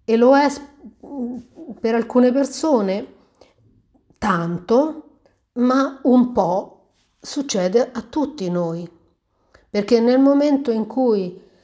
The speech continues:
eh, non riesco davvero ad amare, che questo cuore non,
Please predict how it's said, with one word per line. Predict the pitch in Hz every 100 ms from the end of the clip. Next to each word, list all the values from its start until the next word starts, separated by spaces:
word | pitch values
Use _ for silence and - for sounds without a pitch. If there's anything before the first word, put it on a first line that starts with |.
| _ -
eh, | 185 180 180 185 - _ _ _ _ _
non | - 226 262
riesco | 262 247 240 233 - - 208 202 - _
davvero | - 190 202 208 254 214
ad | 196 185
amare, | 185 170 170 160 -
che | - 202
questo | - 214 - 214
cuore | 254 226 208 - - _ _
non, | - 226 214 220